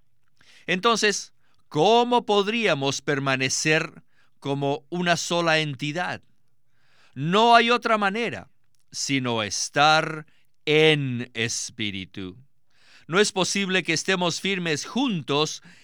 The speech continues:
en ningún otro órgano de nuestro ser, sino nuestro espíritu.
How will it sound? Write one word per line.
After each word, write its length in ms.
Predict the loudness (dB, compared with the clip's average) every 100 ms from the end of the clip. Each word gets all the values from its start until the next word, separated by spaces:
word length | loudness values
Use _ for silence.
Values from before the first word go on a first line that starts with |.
| 0
en 260 | 2 2
ningún 520 | 2 0 0 0 -2 -2
otro 400 | -2 -2 0 0
órgano 460 | 2 2 2 0 -2
de 120 | -2
nuestro 380 | -4 -6 -6 -6
ser, 440 | 0 0 -2 -8 -20 _ _ _ _ _
sino 460 | -8 -4 -2 -2
nuestro 500 | -4 -6 -6 -6 -6
espíritu. 880 | -6 -8 -10 -8 -6 -8 -12 -14 -16